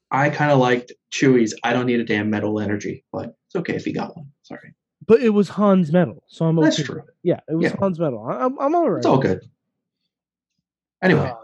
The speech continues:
Speaker 2: but yeah, the, the Reylo stuff, mm, dying of fire. Like, when I saw that in theaters, our theater straight up laughed.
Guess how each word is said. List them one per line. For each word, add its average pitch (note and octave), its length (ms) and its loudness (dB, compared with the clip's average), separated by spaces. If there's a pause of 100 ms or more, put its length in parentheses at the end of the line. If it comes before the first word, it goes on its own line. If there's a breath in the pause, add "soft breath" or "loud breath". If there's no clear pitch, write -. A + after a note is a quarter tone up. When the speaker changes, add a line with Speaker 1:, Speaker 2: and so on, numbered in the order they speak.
(140)
Speaker 2:
but C#3+ 220 -4
yeah, B2+ 280 -2 (340)
the, B2 240 -6 (320)
the A2 100 -12 (240)
Reylo C3+ 540 -2
stuff, D#3+ 360 -6 (2000)
mm, C3 300 -8
dying A2+ 360 -10
of - 80 -20
fire. A2+ 380 -20 (840)
Like, E3 180 6
when F3 160 4
I F3+ 120 6
saw F3+ 180 4
that D#3+ 120 4
in B2+ 120 -6
theaters, C3 400 -6 (100)
our C3+ 140 -4
theater A#2+ 380 -6 (360)
straight C3+ 340 -6
up A2 160 -10
laughed. A2 380 -10